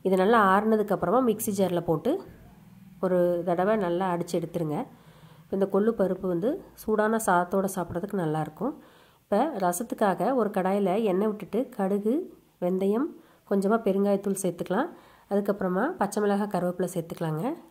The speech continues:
அதோட வேக வச்ச தக்காளி, அதோட கொஞ்சம் புளி சேர்த்து கரைச்சி வச்சிருக்கிறேங்க.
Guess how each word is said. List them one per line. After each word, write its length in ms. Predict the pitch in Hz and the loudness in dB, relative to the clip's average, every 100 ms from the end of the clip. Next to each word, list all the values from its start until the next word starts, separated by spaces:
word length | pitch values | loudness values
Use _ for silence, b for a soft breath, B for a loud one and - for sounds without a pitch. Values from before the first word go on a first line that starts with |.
| 180 | -2
அதோட 240 | 180 170 180 339 B B B B 196 | 0 0 0 -4 B B B B 2
வேக 160 | 214 233 | 4 4
வச்ச 180 | 226 226 208 | 2 0 -4
தக்காளி, 420 | 185 - 202 208 269 - - | -4 0 2 2 0 -6 0
அதோட 180 | 185 196 220 | 2 2 2
கொஞ்சம் 220 | 196 185 190 | 0 -2 -2
புளி 120 | 214 208 | -2 0
சேர்த்து 260 | 202 202 | -4 -4
கரைச்சி 220 | 175 170 185 | -6 -4 -6
வச்சிருக்கிறேங்க. 460 | 185 175 165 202 | -8 -10 -6 -4